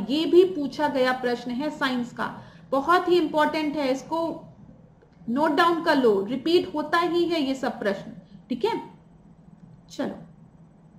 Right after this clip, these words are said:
अच्छा यहाँ पे ये भी देख लो, phosphorus थर्टी टू की बात करेंगे तो leukemia में, ठीक है, आपको पता है white blood cell की वजह से ये होता है, डब्ल्यूबीसी की वजह से।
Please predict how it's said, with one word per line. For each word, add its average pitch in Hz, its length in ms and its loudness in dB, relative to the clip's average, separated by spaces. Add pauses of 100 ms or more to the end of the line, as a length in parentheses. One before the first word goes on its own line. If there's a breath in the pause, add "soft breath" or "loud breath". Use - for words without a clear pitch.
(320)
अच्छा 262 180 0
यहाँ 285 240 0
पे 311 80 -2
ये 269 120 0
भी 277 120 0
देख 285 180 -2
लो, 339 100 0 (100)
phosphorus 302 640 0
थर्टी 311 180 0
टू 339 140 -4
की 330 120 -2
बात 311 260 0
करेंगे 311 320 -2
तो 381 120 0
leukemia 277 680 2
में, 190 140 -6 (280)
ठीक 247 160 -4
है, 453 100 -2 (320 loud breath)
आपको 226 220 -2
पता 302 280 -2
है 427 180 -2
white 233 300 0
blood 269 220 0
cell 240 220 0
की 269 160 -4
वजह 233 240 0
से 403 220 -8 (800)
ये 269 180 -2
होता 214 240 -4
है, - 200 -12 (680)
डब्ल्यूबीसी 233 580 0
की - 140 -12
वजह 202 200 -8
से। 220 180 -16